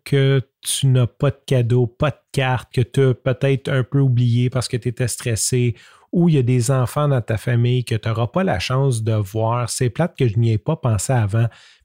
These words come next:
mais il y a un service, c'est une compagnie montréalaise qui a créé ça, qui s'appelle Père Noël au pôle Nord. Si tu tapes ça, Père Noël au pôle Nord sur Google, euh, ça va sortir. Sinon, je vais te mettre les liens dans les notes de l'épisode.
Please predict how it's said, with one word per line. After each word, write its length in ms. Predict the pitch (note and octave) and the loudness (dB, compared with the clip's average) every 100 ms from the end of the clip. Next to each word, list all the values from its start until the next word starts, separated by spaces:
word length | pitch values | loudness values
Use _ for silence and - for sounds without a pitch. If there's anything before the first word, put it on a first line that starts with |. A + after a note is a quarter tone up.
| - | 0
mais 100 | B2 | 2
il 40 | |
y 80 | B2+ | 4
a 40 | |
un 80 | C3 | 2
service, 760 | - - D#3+ C#3+ A2 G#2+ C#3 - | 2 0 0 0 -2 -2 -2 0
c'est 220 | B2+ A2+ | -2 0
une 120 | A2+ | -2
compagnie 520 | - E3+ - C3+ D3 | 0 0 2 2 4
montréalaise 800 | C#3 C#3+ C#3 C#3 A#2+ A2 B2+ B2 | 4 2 2 2 0 0 0 -2
qui 100 | - | -2
a 60 | G#2 | -4
créé 340 | - A#2 G#2+ | -4 -4 -2
ça, 180 | - D3 | -2 -4
qui 100 | - | -2
s'appelle 360 | A2+ - C3+ C3 | -4 0 0 0
Père 260 | - D#3 | 0 2
Noël 420 | D3 B2 B2 C3 | 4 2 2 2
au 80 | B2 | 0
pôle 320 | G#2 A#2 A2 | 0 0 2
Nord. 360 | G2+ G#2 C3 D3 | 2 0 0 -2
Si 160 | - A#2 | -4 -6
tu 120 | - | -4
tapes 200 | A#2 - | -6 -2
ça, 120 | C#3+ | -2
Père 200 | C3+ B2 | 0 0
Noël 220 | A2 B2 | 2 2
au 60 | A#2+ | 0
pôle 220 | - A2 | 0 -2
Nord 260 | A2+ C3 A#2 | 0 -2 -2
sur 140 | A#2 | -4
Google, 560 | G#2+ A2 G2 B2+ C#3+ C#3 - - _ _ | -2 0 0 2 2 0 -6 -20 _ _
euh, 120 | A2+ | -2
ça 180 | G#2 A#2+ | -2 -2
va 140 | A#2 B2 | 0 0
sortir. 540 | - A#2 - E3+ F#3 | -2 -4 -2 -2 0
Sinon, 300 | - D3 E3 | 0 0 2
je 100 | B2 | 0
vais 80 | A2 | 0
te 100 | D#3+ | 0
mettre 160 | F3 C#3+ | -2 0
les 160 | A#2+ | 0
liens 280 | A2 A2+ C3+ | 2 2 2
dans 180 | B2 A2 | 0 0
les 100 | G#2+ | 0
notes 200 | A#2 A#2 | 0 -2
de 80 | G#2+ | -2
l'épisode. 720 | G#2 - G#2 G#2 B2 C3+ | -2 -2 -2 0 2 0